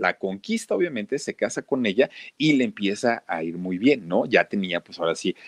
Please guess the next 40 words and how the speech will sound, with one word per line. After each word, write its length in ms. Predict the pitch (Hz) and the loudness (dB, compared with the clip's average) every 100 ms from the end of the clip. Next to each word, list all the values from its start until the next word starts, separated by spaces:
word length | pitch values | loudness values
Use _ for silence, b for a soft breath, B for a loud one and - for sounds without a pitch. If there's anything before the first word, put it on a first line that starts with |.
| B | B
su 240 | - - - | 2 2 2
carrera 480 | 73 - 76 82 90 | -2 -4 -2 2 6
hecha, 500 | 120 110 - 95 95 | 6 6 6 6 4
ya 160 | 92 | 0
había 160 | 82 85 | -4 -4
superado 500 | - 82 80 78 82 | -6 -4 -2 0 0
lo 160 | 82 80 | -2 -2
de 60 | |
su 180 | - 110 | 0 2
hijo, 400 | 107 101 95 87 | 2 2 2 4
ya 120 | 87 | 2
había 160 | 78 76 | 0 -4
superado 440 | - - 78 78 | -8 -6 -4 -4
lo 100 | 80 | -8
del 160 | 80 87 | -14 -6
cáncer 400 | 90 85 - - B B B | -4 -4 -4 -6 B B B
de, 200 | 82 - | 2 2
de 180 | 82 80 | 2 0
su 500 | - 85 80 80 78 | 0 0 2 0 0
primera 280 | 90 92 117 | 2 6 6
esposa, 500 | 127 - 113 95 104 | 4 4 4 6 2
que 100 | - | -2
en 60 | 78 | -8
realidad 360 | 78 80 78 | -6 2 4
había 180 | 92 87 | 4 2
sido 220 | - 95 | 2 2
la 120 | 82 | 2
segunda, 520 | - 87 107 123 104 - B B B | 0 2 6 8 6 4 B B B
y, 480 | - 131 143 147 147 120 | 4 4 4 2 2 0
y 60 | 131 | 4
todo 240 | 175 214 | 8 8
ya 120 | 214 | 6
le 100 | 202 | 4
marchaba 360 | 196 165 185 180 | 0 0 0 0
muy 180 | 180 185 | 0 2
bien. 180 | 220 | 2
Conoce 440 | 240 - 107 117 123 | 4 2 4 4 2
a 20 | |
esta 180 | 143 156 | 0 -4
señora 460 | - 151 117 113 | -2 2 4 4